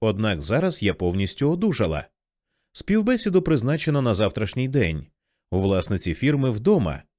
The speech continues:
Вона керує справою зі службового приміщення,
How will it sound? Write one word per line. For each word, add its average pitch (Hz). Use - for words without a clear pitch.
Вона 98
керує 151
справою 107
зі 180
службового 113
приміщення, 127